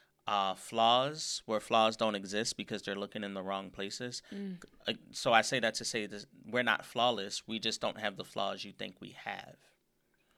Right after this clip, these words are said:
Speaker 1: Um,
Speaker 2: Mm.
Speaker 1: but if you
Speaker 2: Worried
Speaker 1: took
Speaker 2: about the wrong thing.
Speaker 1: if you took the time to paint the picture, you would find those flaws. But that's a different, uh,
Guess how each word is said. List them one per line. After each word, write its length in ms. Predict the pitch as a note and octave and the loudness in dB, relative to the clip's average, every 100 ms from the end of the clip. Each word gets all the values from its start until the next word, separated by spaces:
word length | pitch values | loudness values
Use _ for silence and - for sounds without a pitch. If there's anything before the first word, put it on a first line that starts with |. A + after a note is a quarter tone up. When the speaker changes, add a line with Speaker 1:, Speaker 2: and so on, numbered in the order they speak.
| _ _ _ - | _ _ _ -8
Speaker 1:
Um, 340 | G#2+ F#2+ F2+ | -6 -6 -8
Speaker 2:
Mm. 320 | D#3+ F3 C#3+ D#3 - | -8 -8 -10 -12 -8
Speaker 1:
but 120 | - E3 | 2 2
if 80 | |
you 60 | E3+ | 6
Speaker 2:
Worried 120 | F#3+ | 6
Speaker 1:
took 60 | A3 | 8
Speaker 2:
about 180 | F#3 F3+ | 6 4
the 60 | |
wrong 340 | E3+ F3 F#3+ A3+ | 4 8 8 8
thing. 420 | - G3+ E3+ D#3+ | 8 8 8 6
Speaker 1:
if 120 | D3 | 4
you 80 | F3+ | 4
took 180 | F3+ G#3 | 4 2
the 80 | D#3+ | 2
time 260 | E3+ D#3 C3+ | 4 4 4
to 80 | |
paint 240 | B2 D3+ - | 0 -4 -4
the 80 | - | -4
picture, 540 | F3 - - F#2+ G#2 - _ _ _ | -2 -2 -4 -6 -10 -16 _ _ _
you 120 | C3 | -4
would 120 | A2 G2 | -4 -2
find 320 | A2 G#2 G2 | 0 0 -2
those 180 | F#2+ - | -8 -8
flaws. 400 | G#2 F#2 G#2+ - - - - | -8 -10 -12 -18 -18 -14 -10
But 120 | A2+ | 0
that's 220 | C3 C3+ | 0 0
a 40 | C#3+ | -4
different, 400 | B2 - A2+ - | -4 -4 -6 -2
uh, 200 | G#2 | -2